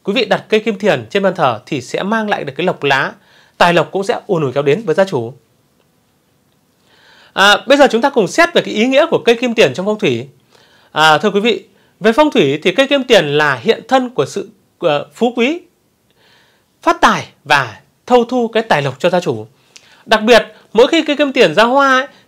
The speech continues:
thì điều này được coi là cái sự may mắn của người trồng, bởi đây được xem là một cái dấu hiệu tốt, báo hiệu cái sự thành công đang đến gần với gia chủ. Hoa của cây kim tiền có màu trắng, tượng trưng cho cái sự tài lộc,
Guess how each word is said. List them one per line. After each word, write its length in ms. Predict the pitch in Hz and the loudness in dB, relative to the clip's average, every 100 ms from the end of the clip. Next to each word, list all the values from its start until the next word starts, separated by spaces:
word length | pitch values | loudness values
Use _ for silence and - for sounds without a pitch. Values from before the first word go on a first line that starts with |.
| _ | _
thì 180 | 240 214 | 0 4
điều 180 | 214 | 4
này 180 | 208 196 | 4 4
được 180 | 175 165 | 2 0
coi 140 | 269 | 0
là 80 | 262 | 0
cái 120 | 160 | -2
sự 200 | 185 247 | -4 -6
may 300 | 220 269 302 | -2 0 0
mắn 300 | 277 233 277 - _ _ | 0 0 -2 -10 _ _
của 140 | 147 | 0
người 140 | 170 | 2
trồng, 280 | 151 180 139 117 _ _ _ | 2 2 0 -4 _ _ _
bởi 160 | 180 160 | 0 4
đây 140 | 269 | 6
được 140 | 262 151 | 4 0
xem 280 | - 277 254 | 0 -2 0
là 120 | 196 | -2
một 160 | 143 | -2
cái 100 | 143 | -6
dấu 200 | 156 175 | 0 0
hiệu 200 | 240 269 - - | 2 -2 -4 0
tốt, 180 | 339 359 _ _ _ | 0 0 _ _ _
báo 140 | - | 0
hiệu 160 | 233 254 | 2 0
cái 120 | 202 | -2
sự 200 | 214 - | -6 -10
thành 260 | - 185 131 | -4 -4 -4
công 300 | 127 233 220 | 0 0 0
đang 180 | 202 202 | -4 -2
đến 160 | 190 208 | -2 2
gần 160 | 185 117 - | 0 0 -6
với 120 | 143 | -2
gia 100 | 202 | 0
chủ. 300 | 196 135 113 - _ _ _ _ _ _ | -2 -6 -8 -16 _ _ _ _ _ _
Hoa 200 | - 294 | 2 4
của 120 | 285 | 4
cây 140 | 233 247 | 0 0
kim 180 | 277 | -2
tiền 260 | 254 233 156 | 2 2 2
có 100 | 151 | 0
màu 420 | 202 247 185 127 113 | 0 4 4 2 -4
trắng, 280 | - 180 302 370 _ _ _ | -4 -2 -2 -8 _ _ _
tượng 200 | 262 220 | 2 2
trưng 220 | 202 285 | 0 -4
cho 220 | 262 262 247 | 0 -2 -2
cái 140 | 240 | -6
sự 240 | 233 - - | -8 -12 -4
tài 160 | 180 | -2
lộc, 320 | 139 135 123 | 0 0 -2